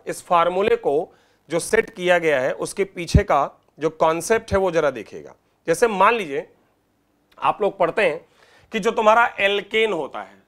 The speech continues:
जो तुम्हारा एल्केन है, एल्केन का फार्मूला क्या है, सी एन एच टू एन प्लस टू। अगर इसका डीबी निकाला जाए तो कार्बन एटम N प्लस वन आ गया,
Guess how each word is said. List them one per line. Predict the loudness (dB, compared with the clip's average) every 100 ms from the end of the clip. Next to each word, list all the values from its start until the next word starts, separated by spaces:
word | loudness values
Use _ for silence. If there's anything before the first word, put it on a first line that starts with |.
| _ _ _ -20
जो | -14 -12
तुम्हारा | -8 -4 -2 0 0 -2 -4
एल्केन | -2 -2 -4 -6 -4 -6
है, | -12 -20 -20 -20 -20 _ -6 0
एल्केन | 0 0 0 0 2
का | 2 2
फार्मूला | 2 -2 -2 -4 -4
क्या | -4 -6 -6
है, |
सी | -8 -10 -10 -10 -12
एन | -8 -6 -6 -10
एच | -10 -10 -10
टू | -16 -12 -8 -6
एन | -6 -8 -12 -20 _ _ _ _ -18 -8
प्लस | -8 -8 -14 -20 -18
टू। | -20 -20 _ _ -2
अगर | -2 0
इसका | -4 -4 -2 -2
डीबी | -2 -6 -4 -6
निकाला | -6 -4 -4 -4
जाए | -6 -8
तो | -10 -8
कार्बन | -4 -4 -4 -8 -6
एटम | -10 -8 -8 -8 -12
N | -10 -10 -12 _ -20 _ _
प्लस | -4 -4 -6
वन | -10 -8 -4
आ | -6
गया, | -6 -10